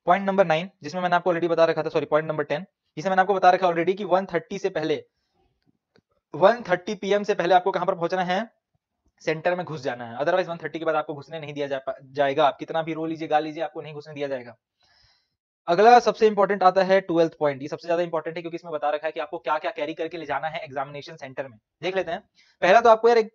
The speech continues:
ball point लेके जा-, ball point pen लेके जाना है। Ball point pen मतलब क्या? जेल वाला नहीं, जेल वाला अलग होता है, ball वाला अलग होता है। तो ball pen क्या होता है? वो जो सूखा जिसमें चलता है, जेल के opposite वाला। तो नॉन जेल वाला pen यानी कि ball point pen लेके जाना है,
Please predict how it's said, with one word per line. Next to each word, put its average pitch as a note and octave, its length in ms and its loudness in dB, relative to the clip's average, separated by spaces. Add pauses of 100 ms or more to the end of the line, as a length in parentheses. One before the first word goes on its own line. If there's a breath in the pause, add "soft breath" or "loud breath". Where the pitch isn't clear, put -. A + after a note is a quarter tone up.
ball E3+ 300 4
point F#3+ 240 0
लेके E3+ 200 -4
जा-, D3 140 -6
ball F#3 320 2
point F#3 240 -4
pen F3 120 -4
लेके D3 200 -10
जाना B2+ 200 -10
है। C3 60 -12
Ball E3+ 160 -2
point F#3 260 -6
pen F3+ 120 -10
मतलब F3+ 220 -10
क्या? G#3 160 -4
जेल F3+ 300 -2
वाला G3 200 2
नहीं, C#3+ 160 -14
जेल E3+ 220 -2
वाला F#3 180 2
अलग F#3 140 -2
होता F3 180 -6
है, G3+ 120 -2
ball E3+ 200 0
वाला F3 160 -2
अलग D#3+ 120 -4
होता B2+ 200 -14
है। A#2 60 -18 (240)
तो F3+ 80 -6
ball F3 240 0
pen G3 200 -2
क्या F#3+ 120 -2
होता F#3+ 200 -2
है? A3 80 2
वो E3+ 120 -6
जो F3+ 100 -8
सूखा F3+ 280 -8
जिसमें D#3 240 -12
चलता C3+ 220 -10
है, C3 100 -6
जेल F3 240 0
के F3+ 120 -6
opposite D3 360 -8
वाला। A#2 160 -14 (500)
तो E3 320 -8 (200)
नॉन G3+ 360 2
जेल F#3+ 180 0
वाला F3+ 160 2
pen F3 200 -2
यानी E3 180 -8
कि F3+ 80 -10
ball D#3 260 -2
point E3 360 -6 (100)
pen D3 140 -8
लेके D3 200 -8
जाना C3+ 200 -8
है, D3+ 180 -10